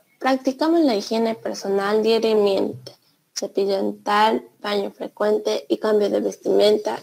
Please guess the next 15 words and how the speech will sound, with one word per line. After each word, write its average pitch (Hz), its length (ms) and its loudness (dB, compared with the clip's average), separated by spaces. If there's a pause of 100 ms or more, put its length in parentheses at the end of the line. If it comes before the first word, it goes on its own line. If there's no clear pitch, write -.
entre 214 320 0
otros. - 420 -4 (380)
Tres, 208 380 2 (320)
hacemos 247 520 0
uso 226 260 -2
correcto 208 460 -2
de 208 80 2
la 196 140 2
mascarilla 196 580 0
y 220 60 -2
protector 202 520 -2
facial 202 460 0
en 196 180 0
espacios 190 480 -6
públicos. 233 600 2